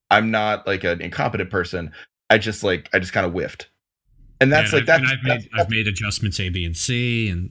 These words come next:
Speaker 2: so
Speaker 1: Yeah,
Speaker 2: on and
Speaker 1: right,
Speaker 2: so forth.
Speaker 1: exactly. You can talk, like, that's, that's acceptable as opposed to, like, "Hey, you know, like, I don't know what I'm doing. I thought we could wait till next year. I thought maybe we'd find something else."
Speaker 2: Yeah. So in, in closing,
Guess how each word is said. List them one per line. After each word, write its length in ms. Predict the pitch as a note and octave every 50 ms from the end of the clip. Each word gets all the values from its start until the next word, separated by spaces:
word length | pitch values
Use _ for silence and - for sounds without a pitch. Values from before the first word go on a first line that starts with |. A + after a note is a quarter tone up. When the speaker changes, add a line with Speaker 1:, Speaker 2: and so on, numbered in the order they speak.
| - _
Speaker 2:
so 100 | - - D#2
Speaker 1:
Yeah, 40 |
Speaker 2:
on 60 | - E2
and 80 | -
Speaker 1:
right, 80 | D#3 A#2+
Speaker 2:
so 60 | F2
forth. 100 | - - -
Speaker 1:
exactly. 480 | C#3+ C#3 - E3 C#3 A#2+ E2+ F#2 F#2+ A2
You 80 | A#2+
can 100 | A#2 D3 C#3
talk, 260 | E3 F3 E3 E3+ - C#3
like, 180 | C#3 C#3 C3 -
that's, 200 | D#3 D#3+ - -
that's 220 | - D3+ D#3 D3+ C#3
acceptable 480 | A#2+ - D3+ D3 - C3 G#2+ G#2+ G2+
as 100 | G#2 G#2+ A2+
opposed 340 | - - B2+ A#2+ A2+ -
to, 80 | - C3
like, 360 | A#2 - A2 A2 G#2 - - - - - _ _ _ _
"Hey, 260 | - B2+ D3 C#3+ A#2 G2
you 60 | -
know, 60 | A2
like, 160 | G#2+ G#2+ G#2+ F2+
I 80 | A#2 C#3+
don't 120 | E3 D3+
know 100 | C3+ D3+
what 100 | D#3 C#3
I'm 100 | A2 F#2+
doing. 260 | F#2 G2+ F#2+ F2 F2 G#2
I 60 | A#2+ C3
thought 140 | C#3 C3+
we 100 | A#2 A#2 A2+
could 120 | A#2 A2
wait 160 | A2 A2+ A2
till 100 | - A2+
next 240 | G#2 A#2 A#2 - -
year. 120 | F#2+ E2 D#2
I 60 | F#2
thought 120 | G2 F#2 F#2+
maybe 200 | F#2+ F#2+ F#2+ F#2+
we'd 160 | F#2+ F#2 -
find 180 | F#2 F2+ F#2 F2+
something 200 | - E2 F2 F2+
else." 200 | F2+ D#2+ - - - - - - _ _ _ _ _ _ _ _ _ _ _ _ _ - - _ -
Speaker 2:
Yeah. 220 | C#3 C#3+ C#3 - - - -
So 280 | - - E3+ D3 C#3+ C#3 C3+ - -
in, 180 | C#3 C#3 D3+ D3+
in 180 | C#3+ D#3+ E3+
closing, 560 | - - F3 D#3+ D#3 C#3+ B2 B2+ B2+ C3 B2+